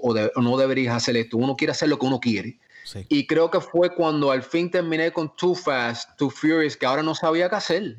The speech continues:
Speaker 1: Trabajé tres meses en eso y no sé qué hacer. Y hablé con la gente mío y me dijo, "¿Y ahora qué hago? ¿Regreso al trabajo mío normal o qué hago ahora?".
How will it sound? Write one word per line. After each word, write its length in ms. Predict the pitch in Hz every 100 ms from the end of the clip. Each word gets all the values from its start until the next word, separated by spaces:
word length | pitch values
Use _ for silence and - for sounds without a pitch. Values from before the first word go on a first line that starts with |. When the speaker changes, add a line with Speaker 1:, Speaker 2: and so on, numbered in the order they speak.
| -
Speaker 1:
Trabajé 300 | 113 101 117
tres 160 | 151
meses 220 | 135 156 156
en 100 | 131
eso 160 | 156
y 20 |
no 100 | 208
sé 120 | 151 170
qué 60 |
hacer. 300 | 127 214 214 - - - - _
Y 140 | - 135
hablé 220 | 123 131
con 120 | 156 160
la 100 | 143
gente 280 | 147 156 160
mío 180 | 147
y 40 | 208
me 100 | 170
dijo, 120 | 160
"¿Y 60 | 135
ahora 200 | 151 165
qué 80 |
hago? 200 | 165 175
¿Regreso 320 | 135 120 143 175
al 80 |
trabajo 340 | 143 143 156 160
mío 140 | 165
normal 500 | 151 113 143 269 285
o 80 | 180
qué 80 | 185
hago 180 | 190 180
ahora?". 340 | 170 139 107